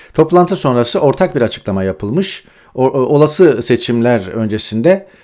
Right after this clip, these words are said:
ittifak, e, tartışmalarıyla da gündeme gelen toplantının sonrasında yapılan açıklamada mücadele zeminlerini ortaklaştırmak, ortak mücadeleleri büyütme ve kapsayıcılık adına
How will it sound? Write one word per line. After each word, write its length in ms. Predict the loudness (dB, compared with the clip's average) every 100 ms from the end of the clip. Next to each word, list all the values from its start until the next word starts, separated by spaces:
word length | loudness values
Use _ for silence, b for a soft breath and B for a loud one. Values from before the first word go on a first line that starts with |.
| b b
ittifak, 640 | -8 -6 -2 -2 -2 -14 -10
e, 140 | -8
tartışmalarıyla 800 | -2 -2 -4 -6 0 2 2 2 0
da 60 |
gündeme 400 | 0 -2 -2 -2
gelen 260 | -2 -4 -2
toplantının 560 | -4 -4 -6 -4 -6
sonrasında 520 | -4 -2 -2 -2 0 0
yapılan 280 | 0 -4
açıklamada 500 | -6 -6 -4 -2 0
mücadele 460 | 0 2 2 2 2
zeminlerini 480 | 0 -2 -2 -2 -2
ortaklaştırmak, 840 | -2 -4 -4 -4 -4 -4 -4 -2
ortak 360 | -2 -2 -4 -4
mücadeleleri 760 | 0 2 2 0 -2 -4 -4
büyütme 340 | -2 -2 -2 -2
ve 120 | 0
kapsayıcılık 600 | 0 0 0 0 -2 -2
adına 360 | -2 -2 -4